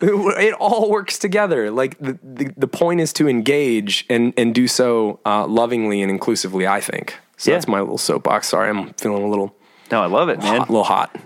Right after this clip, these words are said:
Speaker 2: I love it. And I wouldn't even restrict yourself to, to Christian scholars.
Speaker 1: Definitely not.
Speaker 2: Like, I, I feel s-, silly to have to say
Speaker 1: I
Speaker 2: this,
Speaker 1: know, and
Speaker 2: but Jews wrote the,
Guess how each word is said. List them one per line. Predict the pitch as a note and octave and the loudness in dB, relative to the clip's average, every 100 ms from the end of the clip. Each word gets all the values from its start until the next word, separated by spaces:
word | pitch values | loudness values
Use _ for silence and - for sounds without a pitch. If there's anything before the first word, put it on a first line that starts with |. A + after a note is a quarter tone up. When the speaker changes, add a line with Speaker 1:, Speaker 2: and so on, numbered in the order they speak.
| - - | -8 -2
Speaker 2:
I | |
love | E3+ F#3 | 2 2
it. | B2 | 0
And | C#3 C#3 | -2 0
I | G#2+ | 0
wouldn't | G3 F#3 D3+ | 2 2 0
even | B2+ A2 G2 - | 0 0 -4 -2
restrict | A#2 - D3+ - | -2 0 0 0
yourself | - - A2 G2+ - _ | 0 2 2 0 -6 _
to, | - A2+ G2 F#2+ - | -4 0 2 0 -2
to | - G2+ | -2 -2
Christian | - E3 B2 | 0 0 0
scholars. | G#2+ - E2+ E2 D3 | 0 0 2 2 2
Speaker 1:
Definitely | D#3+ D3 A#2 | 0 0 0
not. | G#2 F#2+ F#2 - - | 0 0 -2 -8 -2
Speaker 2:
Like, | B2+ A#2 - - _ - | 0 0 -4 -18 _ -2
I, | B2 - | -2 0
I | A#2 | -2
feel | - D#3 C3 - - | 0 0 0 -2 -8
s-, | - - | -10 -8
silly | - D#3 C#3+ A2+ | -2 0 2 2
to | G#2+ | 2
have | A2 G#2+ | 2 0
to | - | -4
say | - A#2 | 0 0
Speaker 1:
I | - | 2
Speaker 2:
this, | A2 | 0
Speaker 1:
know, | G#2+ G#2+ G#2 | 2 2 2
and | C3 - - | 0 -2 0
Speaker 2:
but | A#2 - - | -2 -2 -10
Jews | - B2+ D3+ E3 - - - | -2 2 2 0 -2 -8 -4
wrote | B2+ C3+ B2 - | 0 2 0 -4
the, | A#2+ | -6